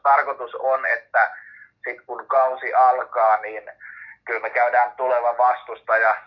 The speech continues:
niitten pelaaminen katsomassa, vähintään yhden valmentajan voimia kuvaamassa se peli. Eli silloin saadaan tietää myös se, niin kuin minimoidaan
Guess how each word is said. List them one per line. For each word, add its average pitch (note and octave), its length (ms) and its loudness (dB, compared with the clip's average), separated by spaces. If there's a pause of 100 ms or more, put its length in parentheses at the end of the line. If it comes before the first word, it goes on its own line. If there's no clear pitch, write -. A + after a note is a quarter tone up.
niitten A2+ 440 -8
pelaaminen G#2 640 0 (340)
katsomassa, G#2 840 -2 (720)
vähintään A#2+ 500 2
yhden A2 380 -4
valmentajan F#2+ 640 0
voimia G2 380 -4
kuvaamassa - 640 -8
se - 160 -20
peli. - 280 -8 (720)
Eli - 240 -2
silloin F#2+ 400 -6 (1000)
saadaan C3 380 4
tietää F#3 420 0
myös F#3 200 -2 (100)
se, D3+ 180 -2 (220)
niin B2+ 140 -8
kuin C3 160 -10
minimoidaan B2+ 720 -2